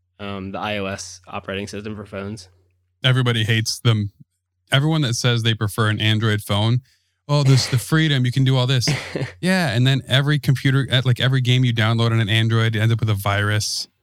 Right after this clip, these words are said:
Speaker 1: No, that's not what happens. It's just, what do I need to do with, w-, like, what, so much freedom, but, like, what do I need to do outside of everything that I can already do on my phone? You know what I'm saying? Like,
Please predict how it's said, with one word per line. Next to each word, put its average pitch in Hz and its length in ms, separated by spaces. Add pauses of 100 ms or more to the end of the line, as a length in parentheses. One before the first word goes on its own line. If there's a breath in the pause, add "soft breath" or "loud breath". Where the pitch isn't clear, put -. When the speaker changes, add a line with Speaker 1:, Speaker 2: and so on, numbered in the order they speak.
(280)
Speaker 1:
No, 196 360
that's 214 240
not 202 120
what 127 100
happens. 131 280
It's 165 100
just, 185 180 (100)
what 180 220
do 226 140
I 202 80
need 196 160
to 160 80
do 139 440 (120)
with, 123 400 (1000)
w-, 131 220
like, 127 220
what, 135 340 (220)
so 156 160
much 170 120
freedom, 165 300
but, 131 80
like, 117 180
what 127 120
do 160 100
I 147 80
need 143 160
to 131 80
do 131 360
outside 113 520
of 110 260 (240)
everything 127 360
that 113 100
I 110 60
can 123 160
already 120 340
do 113 260
on 113 120
my 104 120
phone? 101 400
You 92 80
know 98 60
what 101 60
I'm 101 100
saying? 107 280
Like, 92 280